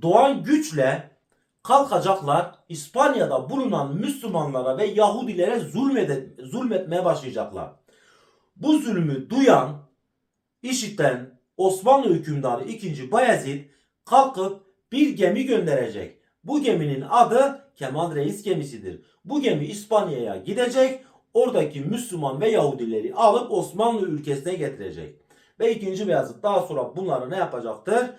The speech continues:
Osmanlı ülkesinde İstanbul'a, İzmir'e ve Selanik'e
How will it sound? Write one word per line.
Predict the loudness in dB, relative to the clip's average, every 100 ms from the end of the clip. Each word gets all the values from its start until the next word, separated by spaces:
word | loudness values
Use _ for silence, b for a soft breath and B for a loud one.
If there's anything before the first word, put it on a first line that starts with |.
| B B B
Osmanlı | -8 -8 -6 -6 -6
ülkesinde | -8 -10 -6 -6 -6 -4 2 4 2 -8 _
İstanbul'a, | -18 -6 -2 0 -2 -4 -2 -2 -4 b b b _ _ _ _ _ _ _ _ _
İzmir'e | -6 -4 -4 -2 0 0
ve |
Selanik'e | -4 -6 -4 -4 -2 0 0 -2